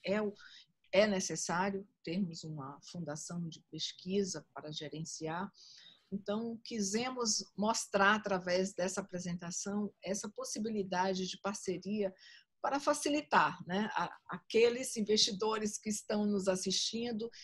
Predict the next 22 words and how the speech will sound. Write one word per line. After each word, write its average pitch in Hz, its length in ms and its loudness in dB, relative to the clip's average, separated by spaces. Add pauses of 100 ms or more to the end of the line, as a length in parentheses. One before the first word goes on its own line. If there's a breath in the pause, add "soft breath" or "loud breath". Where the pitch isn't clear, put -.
(260 loud breath)
e 214 60 -8
que - 140 -20 (120)
gostaram, 240 800 4 (160)
né, 190 320 2
do 196 140 4
Instituto 220 500 0
de 180 100 -4
Geociências 196 960 0
com 196 200 -4
todas 208 420 -2
as 185 220 -2
suas 190 420 0
possibilidades 190 1300 0 (340 loud breath)
de 202 100 -2
desenvolvimento 196 1120 2
de 180 160 -2
projetos, 165 1040 -6
né, 170 300 -4
de 175 140 -8
pesquisa. - 680 -2
Muito 202 220 -2
obrigada. 170 400 -6